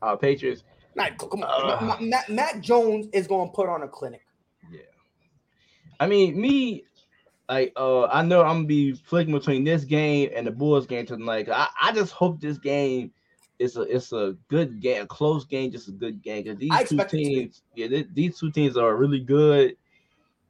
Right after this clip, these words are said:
Speaker 1: and, um, I s-, I expect this, them to split this, but I just, I don't know who gonna win this. But if I gotta go, I gotta go. The Patriots showed me more. The Bills haven't really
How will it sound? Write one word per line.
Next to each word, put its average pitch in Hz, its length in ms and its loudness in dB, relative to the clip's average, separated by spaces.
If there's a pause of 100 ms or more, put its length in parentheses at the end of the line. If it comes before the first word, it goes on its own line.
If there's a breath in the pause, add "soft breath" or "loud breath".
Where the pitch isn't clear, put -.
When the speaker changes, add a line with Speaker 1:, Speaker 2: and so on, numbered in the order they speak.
(100)
Speaker 1:
and, 147 300 -4
um, 139 600 0 (800)
I 196 260 6
s-, - 200 -2 (100)
I 202 280 2
expect 214 580 -4 (260)
this, 151 320 -6 (220)
them 156 180 -2
to 131 140 2
split 170 380 -4
this, 156 340 -10 (580)
but 127 200 -2 (180)
I 185 60 -6
just, 202 200 -8
I 208 120 -2
don't 208 120 -2
know 214 160 4
who 196 120 4
gonna 165 200 -4
win 175 240 -2
this. 170 100 -4
But 147 140 0
if 147 60 -4
I 196 120 -2
gotta 196 280 -2
go, 156 440 0
I 143 60 -2
gotta 233 180 0
go. 180 400 -6 (840 loud breath)
The 135 100 2
Patriots 254 560 4
showed 214 280 6
me 196 200 -2
more. 135 680 0
The 107 140 -6
Bills 220 440 4
haven't 202 480 -4
really 180 360 2